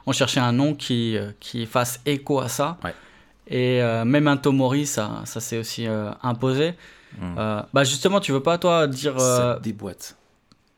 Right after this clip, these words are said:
Speaker 1: d'où ça vient, Memento Mori ? Pourquoi on a,
Speaker 2: Ouais.
Speaker 1: pourquoi on a pris ça ?
Speaker 2: Ouais, ouais. Alors, on avait déjà échangé, euh, je me souviens, euh, là-dessus, parce qu'on, on kiffait ce, ce, cette expression-là. En fait, bon, euh,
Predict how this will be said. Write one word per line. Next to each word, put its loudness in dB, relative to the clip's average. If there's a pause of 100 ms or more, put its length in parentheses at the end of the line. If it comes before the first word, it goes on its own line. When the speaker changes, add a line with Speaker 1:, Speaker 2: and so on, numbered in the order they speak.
(160)
Speaker 1:
d'où -2
ça 6
vient, 2
Memento 2
Mori ? 2
Pourquoi -2
on 2
a, 2
Speaker 2:
Ouais. 0
Speaker 1:
pourquoi -2
on 2
a 2
pris -6
ça ? -2 (100)
Speaker 2:
Ouais, 0
ouais. -2
Alors, 0
on 0
avait 0
déjà -2
échangé, -2
euh, -2
je -12
me -8
souviens, -6
euh, -12
là-dessus, -4
parce -12
qu'on, -12
on -6
kiffait -8
ce, -6
ce, -10
cette -8
expression-là. -6 (480)
En -2
fait, -2
bon, -4 (420)
euh, -10